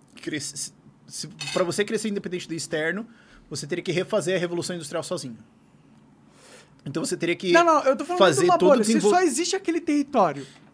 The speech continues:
Speaker 1: Mesmo
Speaker 2: Num
Speaker 1: assim
Speaker 2: universo que só existe aquele território, não existe o externo.
Speaker 1: Tá,
Speaker 2: No,
Speaker 1: tá.
Speaker 2: num universo onde só existe aquele território.
Speaker 1: Tá.
Speaker 2: Obviamente, o que vai fazer aquilo crescer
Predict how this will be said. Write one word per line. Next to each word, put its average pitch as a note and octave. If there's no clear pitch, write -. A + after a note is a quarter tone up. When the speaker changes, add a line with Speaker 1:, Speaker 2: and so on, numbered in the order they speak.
Speaker 1:
Mesmo B3+
Speaker 2:
Num D#4
Speaker 1:
assim D#4+
Speaker 2:
universo E4
que E4
só F4
existe E4
aquele C#4+
território, F#3
não C4+
existe D4
o -
externo. E3
Speaker 1:
Tá, D3+
Speaker 2:
No, A#3+
Speaker 1:
tá. A#3
Speaker 2:
num C4
universo D#4
onde D4
só D4+
existe D4
aquele E4+
território. F#3
Speaker 1:
Tá. C#3+
Speaker 2:
Obviamente, E4+
o C#4
que C#4
vai D#4+
fazer C4
aquilo F#3
crescer E3+